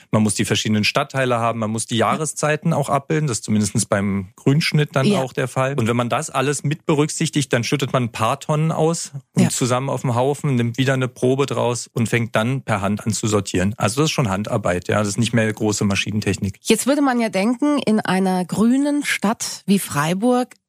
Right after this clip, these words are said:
Speaker 2: sollte diese Problematik irgendwie überschaubar sein, aber da irrt man offenbar.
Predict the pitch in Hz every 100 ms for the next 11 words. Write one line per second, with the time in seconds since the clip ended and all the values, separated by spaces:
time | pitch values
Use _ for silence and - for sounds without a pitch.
0 | _ 175 170 165 208 233 226 208 - 202
1 | 185 170 147 151 202 247 - 175 185 220
2 | 214 202 208 - 185 180 151 139 139 139
3 | 139 151 165 165 175 170 196 - 131 123
4 | 120 - 117 110 123